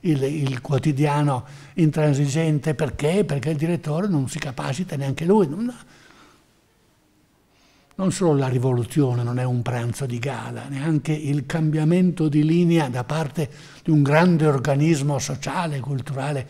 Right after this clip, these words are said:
come una chiesa è un pranzo di gala. Non è pensa-, benché ci sia come regola l'ubbidienza, beh, esistono anche le soggettività, le persone,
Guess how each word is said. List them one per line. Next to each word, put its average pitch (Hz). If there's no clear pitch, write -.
come 156
una 127
chiesa 135
è 127
un 120
pranzo 110
di 117
gala. 107
Non 139
è 143
pensa-, 160
benché 170
ci -
sia 180
come 147
regola 147
l'ubbidienza, 147
beh, 202
esistono 143
anche 151
le 123
soggettività, 120
le 156
persone, 139